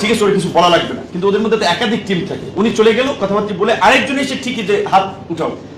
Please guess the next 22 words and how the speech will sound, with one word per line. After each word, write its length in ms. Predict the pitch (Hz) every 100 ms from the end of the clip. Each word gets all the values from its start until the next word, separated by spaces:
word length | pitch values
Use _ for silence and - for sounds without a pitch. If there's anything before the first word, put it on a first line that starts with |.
| -
তো 60 | -
আজকে 200 | 196 240
আমি 100 | 226
তো 60 | 240
চোখ 240 | 240 277 -
তো 60 |
বাঁধা, 220 | 226 214 196
বুঝতে 280 | 202 202
পারি 140 | 226 180
না, 60 |
বুঝছি 220 | 170 - 262
কিছুর 240 | 233 -
সাথে 160 | 220 196
হয়তো 300 | 190 165 175
চলে 140 | 165
আসছে। 260 | 143 - - - - - - -
তারপর 300 | 196 214 208
আবার 200 | 247 233 220 -
পা 200 | 220 196
নিচে, 240 | 175 - - - - - - - -
পাও 420 | 196 277 277 277 - - - 143 -
আপনার, 400 | 190 190 196 190